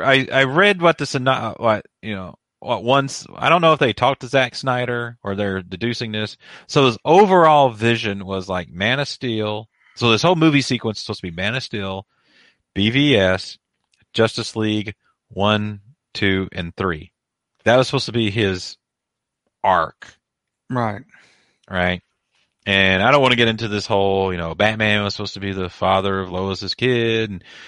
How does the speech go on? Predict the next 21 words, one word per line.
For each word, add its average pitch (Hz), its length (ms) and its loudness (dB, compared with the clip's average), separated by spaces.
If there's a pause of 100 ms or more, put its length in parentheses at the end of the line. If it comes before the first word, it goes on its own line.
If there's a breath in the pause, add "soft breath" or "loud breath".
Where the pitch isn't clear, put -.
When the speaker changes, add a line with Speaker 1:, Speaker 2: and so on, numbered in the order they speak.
(340 loud breath)
Speaker 1:
you 92 100 -8
know, 87 200 0
he 85 100 -2
kept 113 300 0
not 107 260 -2
sacrificing 113 680 -2
himself 107 460 -2
for 87 100 -12
the 85 100 -10
multiverse, 110 800 -4
blah, 95 140 -8
blah, 92 120 -6
blah, 90 160 -4
and 90 80 -6
all 90 120 -8
this 90 140 -12
other 101 180 -4
things 98 260 -10
like 87 160 -12
that. 87 280 -10
So, - 300 -12